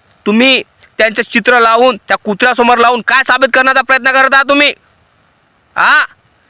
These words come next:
तुमच्या मायचा आणि बापाचा लावा ना, तुमच्या धगडायचा लावा ना, ते दिसत नाही तुम्हाला.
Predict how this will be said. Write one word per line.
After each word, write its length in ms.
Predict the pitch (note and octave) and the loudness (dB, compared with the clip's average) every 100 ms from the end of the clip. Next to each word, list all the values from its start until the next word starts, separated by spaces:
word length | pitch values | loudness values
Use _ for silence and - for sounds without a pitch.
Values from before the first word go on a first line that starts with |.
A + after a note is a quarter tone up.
| _ | _
तुमच्या 200 | G#3+ B3 A#3+ | -6 -4 0
मायचा 320 | A#3 B3+ C#4 | 0 0 -2
आणि 100 | C4 | -2
बापाचा 360 | A#3+ C4 C4+ | -2 0 0
लावा 240 | C#4 C4+ C#4+ | 2 2 2
ना, 200 | D4+ B3 - _ _ _ _ _ _ _ _ _ _ _ - | 2 0 -4 _ _ _ _ _ _ _ _ _ _ _ -10
तुमच्या 180 | G3+ B3 | -4 -2
धगडायचा 400 | F3+ G#3+ C4+ C#4 | 0 0 0 2
लावा 260 | C4+ C#4 D4+ | 2 2 2
ना, 200 | D#4 C4 - _ _ _ _ _ _ _ _ _ _ _ _ _ - | 2 0 -6 _ _ _ _ _ _ _ _ _ _ _ _ _ -4
ते 80 | |
दिसत 300 | G3+ A3+ D4 | -2 0 0
नाही 160 | C#4+ D#4 | 0 0
तुम्हाला. 280 | D#4+ D#4+ | 0 2